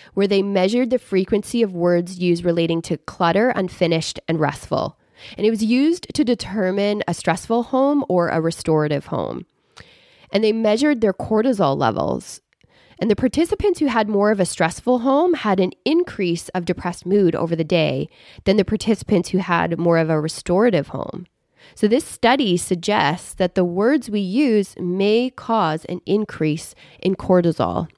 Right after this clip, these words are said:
If we focus on the negative, it stops us from experiencing joy.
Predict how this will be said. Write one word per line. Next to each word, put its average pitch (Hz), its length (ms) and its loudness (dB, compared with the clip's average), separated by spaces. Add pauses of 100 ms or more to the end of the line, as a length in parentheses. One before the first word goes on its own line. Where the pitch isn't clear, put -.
(1300)
If 240 140 0
we 330 140 2
focus 262 400 0
on 247 120 2
the 196 80 4
negative, 175 560 2
it 185 140 -2
stops 175 400 0
us 185 220 -2
from 175 220 0
experiencing 139 680 -4
joy. 131 500 -2